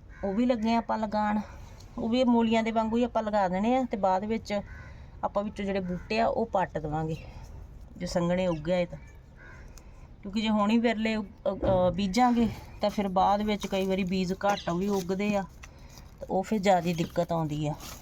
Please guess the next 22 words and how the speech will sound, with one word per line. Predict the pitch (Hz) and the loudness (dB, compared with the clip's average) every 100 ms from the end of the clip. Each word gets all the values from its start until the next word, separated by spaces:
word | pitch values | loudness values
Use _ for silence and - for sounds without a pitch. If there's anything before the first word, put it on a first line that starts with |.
| - - | -16 -8
ਤੇ | 185 | -8
ਇਸ | - | -4
ਕਰਕੇ | 185 180 | -6 -6
ਆਪਾਂ | 180 185 | -8 -6
ਥੋੜ੍ਹੇ | 190 185 | -2 -2
ਸੰਘਣੇ | 185 185 180 196 208 | -2 -2 0 0 0
ਲਗਾਤੇ | 196 170 160 - 220 | 2 2 2 -2 -2
ਆ, | 240 - | -2 0
ਬਾਅਦ | 185 185 | 2 2
ਵਿੱਚ | 202 208 | 0 -4
ਪੱਟ | 202 190 185 180 | -2 -2 0 -4
ਕੇ | 202 | 0
ਜੇ | 202 | 2
ਅਲੱਗ | 196 190 | 4 4
ਕਿਤੇ | 196 214 226 208 | 4 -2 0 0
ਲਗਾਉਣੇ | 202 190 185 | 2 2 4
ਹੋਣਗੇ | 196 202 185 180 | 2 2 0 0
ਤਾਂ | 180 | 0
ਵੀ | 175 196 | 0 -2
ਲਗਾ | 196 180 | 0 -2
ਸਕਦੇ | 175 180 170 | 0 -4 -2
ਆ। | 170 | -2